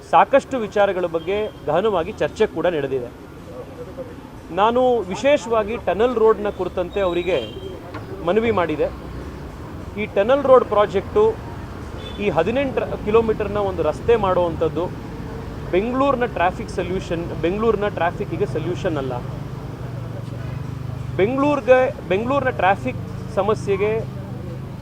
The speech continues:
ಪರ್ಮನೆಂಟ್ ಸೊಲ್ಯೂಷನ್ ಆಗಬೇಕು ಅಂತಂದರೆ ನಮ್ಮ ರಸ್ತೆಗಳಲ್ಲಿರುವಂಥ ವೆಹಿಕಲ್‌ಗಳ ಸಂಖ್ಯೆ ಕಡಿಮೆ ಆಗಬೇಕು. ಸುಮಾರು ಎಪ್ಪತ್ತು ಪರ್ಸೆಂಟ್ ಜನ ಬೆಂಗಳೂರಿನಲ್ಲಿ ಸಾರ್ವಜನಿಕ ಸಾರಿಗೆ, ಪಬ್ಲಿಕ್ ಟ್ರಾನ್ಸ್‌ಪೋರ್ಟನ್ನು ಉಪಯೋಗ ಮಾಡುವಂತೆ ಆಗಬೇಕು.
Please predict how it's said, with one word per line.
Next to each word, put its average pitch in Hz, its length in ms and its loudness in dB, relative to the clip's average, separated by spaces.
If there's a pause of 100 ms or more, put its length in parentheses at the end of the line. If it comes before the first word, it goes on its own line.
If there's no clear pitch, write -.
(220)
ಪರ್ಮನೆಂಟ್ 254 440 2
ಸೊಲ್ಯೂಷನ್ 220 520 0
ಆಗಬೇಕು 175 420 0
ಅಂತಂದರೆ 156 720 -2 (380)
ನಮ್ಮ 214 260 2
ರಸ್ತೆಗಳಲ್ಲಿರುವಂಥ 190 920 4
ವೆಹಿಕಲ್‌ಗಳ 196 640 2
ಸಂಖ್ಯೆ 165 380 -2
ಕಡಿಮೆ 160 320 0
ಆಗಬೇಕು. 151 720 -2 (760)
ಸುಮಾರು 220 360 4
ಎಪ್ಪತ್ತು 214 640 2
ಪರ್ಸೆಂಟ್ 220 460 -2
ಜನ 180 240 0
ಬೆಂಗಳೂರಿನಲ್ಲಿ 175 760 2 (680)
ಸಾರ್ವಜನಿಕ 226 600 6
ಸಾರಿಗೆ, 175 580 0 (420)
ಪಬ್ಲಿಕ್ 254 400 0
ಟ್ರಾನ್ಸ್‌ಪೋರ್ಟನ್ನು 196 680 -2
ಉಪಯೋಗ 185 340 2
ಮಾಡುವಂತೆ 165 500 2
ಆಗಬೇಕು. 151 800 0